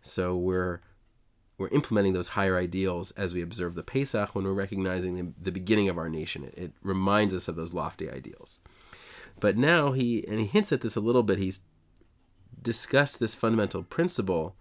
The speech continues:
that these actions implant something in our souls and have an influence on us. And that's what he's going to, uh, elaborate on further here. And he says, "Ve'al tachshov b'ni litpos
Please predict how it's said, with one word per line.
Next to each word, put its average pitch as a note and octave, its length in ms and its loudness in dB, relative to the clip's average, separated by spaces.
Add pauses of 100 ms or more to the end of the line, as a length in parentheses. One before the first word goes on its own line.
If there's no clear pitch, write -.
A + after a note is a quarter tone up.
(320)
that G2+ 720 0 (460)
these G2 240 -2
actions G2+ 840 -2 (760)
implant A2+ 460 0
something G#2 320 0
in F2+ 100 0
our E2+ 140 -2
souls E2 340 -2
and E2+ 100 -6
have F2+ 140 -4
an - 60 -4
influence F2+ 480 -4
on C#2 120 -8
us. G#1 200 -10
And G2 240 -2
that's C3 260 2
what G#2 100 0
he's G2 180 -2
going F#2 580 0 (340)
to, F2+ 560 0
uh, F2 260 -4
elaborate F#2+ 680 2
on F2+ 340 -4
further E2+ 420 0
here. - 300 -14
And G2 80 -6
he G2+ 80 -4
says, G#2 260 0
"Ve'al G#2+ 280 0
tachshov A#2+ 960 2
b'ni F2 480 -4
litpos C#3 760 -2